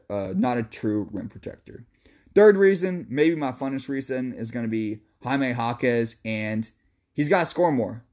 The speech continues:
He just gotta get jiggy with it, man. <laughs> In his last five outings, he scored three points twice and nine points once. That's not gonna get it done.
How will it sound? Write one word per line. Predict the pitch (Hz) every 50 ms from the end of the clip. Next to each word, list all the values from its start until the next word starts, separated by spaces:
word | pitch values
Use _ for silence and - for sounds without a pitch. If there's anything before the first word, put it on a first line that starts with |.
| _ _ _ _
He | - 165 170
just | 160 180 165 143 120
gotta | 113 147 139 151 170 165
get | 156 156 139 131
jiggy | 120 139 147 139 127
with | 110 107 120
it, | 98 98
man. | 101 107 107 107 107 107 143 - - - - -
<laughs> | - 147 - - _ - - - - - -
In | - 135 143
his | 143 113
last | 131 139 143 147 151 -
five | - 147 147 147 131 -
outings, | 107 113 120 123 131 135 135 -
he | 131
scored | 120 - - 120 117 113 113
three | 139 147
points | 143 143 147 139 131 -
twice | - - 120 120 123 127 127 123 - - _ _ _ _ _ _ _ -
and | - 113 113 104 104 110
nine | 113 107 107 123 127
points | 123 - 127 120 117 110 -
once. | 107 104 110 120 123 131 135 131 - - - _ _ _ _ _ _ _ _ -
That's | 139 139 143 123 120
not | 113 107 107 110 117 131 123 123 -
gonna | - 123 120 113
get | 117 113 110
it | 104 92 95
done. | - 117 113 113 117 117 117 110